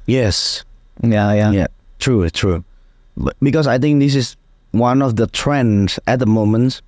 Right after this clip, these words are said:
Speaker 1: that people follow the trends,
Speaker 2: Mm.
Speaker 1: obviously.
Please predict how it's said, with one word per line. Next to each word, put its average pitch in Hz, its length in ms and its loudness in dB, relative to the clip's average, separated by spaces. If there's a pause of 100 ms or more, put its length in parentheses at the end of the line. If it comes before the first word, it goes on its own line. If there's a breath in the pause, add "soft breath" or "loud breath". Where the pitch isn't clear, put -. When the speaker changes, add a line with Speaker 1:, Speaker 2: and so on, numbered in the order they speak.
(260)
Speaker 1:
that 113 200 0 (360)
people 127 600 0 (840)
follow 160 300 2
the 107 120 0
trends, 202 560 0 (220)
Speaker 2:
Mm. 123 80 2
Speaker 1:
obviously. 127 560 0